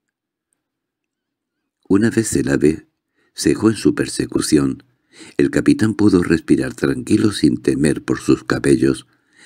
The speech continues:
al igual que hicieron los demás náufragos.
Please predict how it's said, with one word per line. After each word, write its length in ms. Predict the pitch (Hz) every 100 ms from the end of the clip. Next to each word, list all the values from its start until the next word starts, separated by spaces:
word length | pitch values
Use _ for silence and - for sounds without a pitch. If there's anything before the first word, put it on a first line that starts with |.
| - -
al 160 | 67
igual 260 | - 110 117
que 80 | 107
hicieron 420 | - 143 127 127
los 160 | 131 -
demás 280 | 127 131
náufragos. 800 | 127 139 143 - 67 - - -